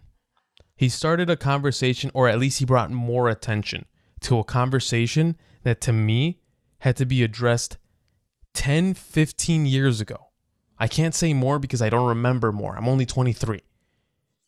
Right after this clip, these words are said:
But I feel like the international calendar does need change. You do need to restructure that calendar.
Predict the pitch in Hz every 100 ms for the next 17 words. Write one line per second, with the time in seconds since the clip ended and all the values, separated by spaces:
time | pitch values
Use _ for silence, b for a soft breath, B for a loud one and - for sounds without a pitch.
0 | _ _ _ _ - 127 - _ _ _
1 | _ _ _ _ _ _ _ _ _ _
2 | _ _ _ - 101 - 143 156 139 -
3 | 120 123 110 113 - 127 - 123 127 127
4 | 131 135 _ _ _ _ _ - 104 104
5 | 107 107 - - _ - 110 110 107 107
6 | 110 - _ _ - - - 123 117 90
7 | - - _ _ _ _ _ _ _ _
8 | 123 131 117 - 131 147 139 135 123 113
9 | - - 120 - 120 107 101 - - 120
10 | 120 104 -